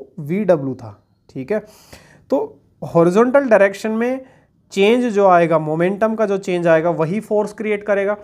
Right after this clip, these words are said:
उसी को मैं रेडियस से मल्टीप्लाई करूँगा तो टॉर्क देगा, ठीक है। अब वही फोर्स क्रिएट कर रहा है तो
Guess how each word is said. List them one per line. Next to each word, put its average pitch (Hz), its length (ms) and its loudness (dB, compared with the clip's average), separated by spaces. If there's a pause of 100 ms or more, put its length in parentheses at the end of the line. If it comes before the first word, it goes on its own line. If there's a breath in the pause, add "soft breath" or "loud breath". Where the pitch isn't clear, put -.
(300 loud breath)
उसी 185 240 -2
को 247 120 2
मैं 226 120 2
रेडियस 196 340 0
से 214 60 -8
मल्टीप्लाई 190 380 0
करूँगा 185 340 -2
तो 185 100 -4
टॉर्क 165 340 -4
देगा, 156 340 -6 (120)
ठीक 170 200 -4
है। 226 160 2 (440 loud breath)
अब 175 220 2
वही 175 360 2
फोर्स 240 300 2
क्रिएट 214 300 -2
कर 208 140 0
रहा 214 100 4
है 220 60 0
तो 226 260 -2